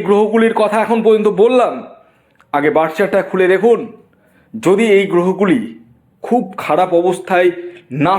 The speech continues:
থাকে, তাহলে ডেফিনেটলি আপনারা শুভ ফল পাবেন। আর যদি খারাপ অবস্থায় থাকে, ইমিডিয়েটলি আমার সাথে পরামর্শ করুন এবং প্রতিকার প্রতিবিধান করিয়ে ফেলুন এবং নিজের লাইফকে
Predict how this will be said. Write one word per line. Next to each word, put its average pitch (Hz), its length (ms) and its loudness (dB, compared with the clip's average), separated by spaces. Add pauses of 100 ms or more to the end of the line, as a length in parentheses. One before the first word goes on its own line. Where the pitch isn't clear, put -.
থাকে, 165 240 -8 (460)
তাহলে 254 340 0 (720)
ডেফিনেটলি 175 500 0
আপনারা 127 320 -2 (280)
শুভ 135 220 -4 (120)
ফল 143 140 0
পাবেন। 151 240 0
আর 185 200 -2
যদি 170 120 -2 (100)
খারাপ 147 240 0
অবস্থায় 165 440 0
থাকে, 190 240 0 (880)
ইমিডিয়েটলি 262 520 2
আমার 269 220 -2
সাথে 254 120 2
পরামর্শ 262 380 2
করুন 269 300 2 (480)
এবং 190 240 2 (120)
প্রতিকার 277 420 2
প্রতিবিধান 254 480 2
করিয়ে 233 300 2
ফেলুন 165 240 0 (580)
এবং 143 160 0 (100)
নিজের 170 280 2
লাইফকে 214 400 0